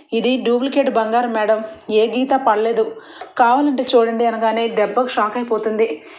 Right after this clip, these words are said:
ఇక వెంటనే కూడా ఆ బంగారు నగలన్నీ కూడా, "మేడం, ఇదిగోండి మీ నగలు" అని చెప్పి ఇవ్వగానే ఇక అప్పుకి ఏమీ అర్థం కాదు. పాపం స్వప్నక్క నగలన్నీ మెరుగుపెట్టించమని ఇచ్చింది,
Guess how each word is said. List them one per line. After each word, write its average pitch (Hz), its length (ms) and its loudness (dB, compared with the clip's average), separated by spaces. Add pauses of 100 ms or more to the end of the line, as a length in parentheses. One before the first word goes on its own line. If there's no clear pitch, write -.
(220)
ఇక 254 140 -2
వెంటనే 220 480 -2
కూడా 226 200 2
ఆ 226 260 0
బంగారు 202 400 0
నగలన్నీ 226 420 -2
కూడా, 220 260 0
"మేడం, 220 420 -2 (420)
ఇదిగోండి 226 540 -2 (280)
మీ 226 120 -2
నగలు" 220 320 0
అని 226 200 -2 (100)
చెప్పి 220 200 -2
ఇవ్వగానే 220 640 -2 (460)
ఇక 269 140 0
అప్పుకి 233 600 -2
ఏమీ 247 220 0
అర్థం 233 320 -2
కాదు. 220 320 0 (580)
పాపం 247 240 2
స్వప్నక్క 240 580 -2 (260)
నగలన్నీ 247 480 -2
మెరుగుపెట్టించమని 226 1000 -2
ఇచ్చింది, 226 720 -4